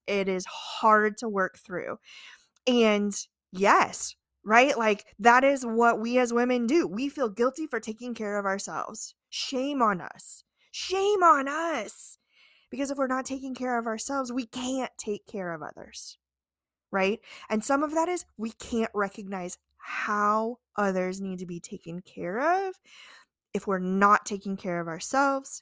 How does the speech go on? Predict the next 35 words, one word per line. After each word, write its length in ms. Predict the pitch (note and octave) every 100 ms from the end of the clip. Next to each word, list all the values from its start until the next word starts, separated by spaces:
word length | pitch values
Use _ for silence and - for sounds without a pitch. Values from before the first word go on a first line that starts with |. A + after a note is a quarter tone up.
| -
and 80 | G3+
we 80 | G3+
have 120 | F3+
a 60 |
clear 460 | - - - B3 B3
mind 560 | G#3+ G3+ G3+ F#3+ G3 - - - -
and 160 | F3
a, 180 | D#3+ - _ -
a 240 | - - - _ -
joy 560 | F3+ G3 A3+ A#3 A3+ A3 -
in 100 | G3+
our 160 | G3
heart, 380 | F#3+ F#3+ D3+ - _ _ _ _ _ _ _ _ _ _ -
right? 160 | A3+ G#3+
We 100 | G3
just 340 | G#3 - -
ca-, 320 | - - - -
it's 200 | G3+ -
not 300 | G3 F#3+ -
possible. 500 | - F3+ E3+ - - _ _ _
It's 160 | - -
not 180 | F#3+ -
possible 380 | F#3 F#3+ G3
to 60 | F3+
take 200 | - -
care 140 | F3
of 60 | E3+
others. 280 | - - - - - -
So 400 | - C#4+ C4 A#3 - _ _ _ _ - -
I 100 | A3+
wanna 300 | G#3+ C4 D#4+
say 640 | B3+ - D#4 B3 G3 G3 G#3+
to 140 | - G#3
you 260 | B3+ D#4+
all, 500 | A3+ F3 E3+ G3 A#3+